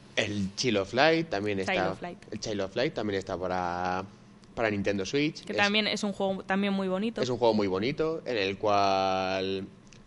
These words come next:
Speaker 1: sí, eh, todos los diálogos y todo, y todo lo que se habla es, eh, está hablado en
Speaker 2: En verso.
Speaker 1: en verso.
Speaker 2: Y esta es,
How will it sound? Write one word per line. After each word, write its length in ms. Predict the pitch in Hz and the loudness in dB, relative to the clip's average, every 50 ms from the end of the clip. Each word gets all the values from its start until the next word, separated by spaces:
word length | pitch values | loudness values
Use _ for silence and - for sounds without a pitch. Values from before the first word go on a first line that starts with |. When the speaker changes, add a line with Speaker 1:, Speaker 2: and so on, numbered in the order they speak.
| - | -8
Speaker 1:
sí, 300 | - - - - 139 127 - | -4 -2 0 2 2 4 6
eh, 180 | 131 120 110 | 8 6 6
todos 240 | 104 - 139 131 123 | 6 4 4 4 4
los 160 | 120 117 113 | 4 2 2
diálogos 540 | 113 117 120 123 120 120 117 107 110 107 - | 4 4 6 6 6 4 2 2 0 -4 -2
y 80 | 117 104 | -6 -4
todo, 800 | - 113 113 110 107 107 107 107 107 107 107 107 104 104 107 - - - - - - | 0 0 2 2 2 2 2 0 0 0 0 -2 -2 -2 -4 -6 -10 -18 -20 -16 -8
y 100 | - 123 | -6 0
todo 140 | 110 123 113 | 2 4 4
lo 80 | 113 | 4
que 80 | 104 113 | 2 0
se 160 | - 117 113 | -2 0 2
habla 340 | 120 127 147 170 185 190 - - | 2 2 2 2 0 0 -2 -6
es, 160 | - 113 - | -8 -4 -4
eh, 400 | 117 - - 110 107 104 98 98 | -4 0 2 2 4 4 4 2
está 160 | 95 - 113 | 0 0 -2
hablado 300 | 104 98 101 98 98 95 | -2 0 0 0 0 0
en 680 | 95 92 92 92 92 92 92 92 90 90 90 92 95 104 - - - - - - - - - - - | 0 0 0 0 0 0 -2 -4 -4 -6 -8 -8 -10 -12 -14 -18 -20 -20 -20 -20 -20 -20 -20 -14 -8
Speaker 2:
En 100 | - 220 | -6 -4
verso. 220 | 214 233 226 - - - - | -4 -4 -4 -6 -12 -14 -8
Speaker 1:
en 140 | - 113 107 | -4 0 2
verso. 320 | 113 120 - - 143 156 - - - - - - - - | 2 2 2 0 -6 -8 -8 -12 -20 -20 -20 -20 -14 -8
Speaker 2:
Y 140 | 226 214 196 | -4 -2 -2
esta 560 | 196 190 - 208 196 196 196 196 190 185 - | -2 -2 -2 -2 0 2 2 2 0 0 -2
es, 380 | 175 196 196 - - - - | -4 -4 -6 -8 -14 -16 -18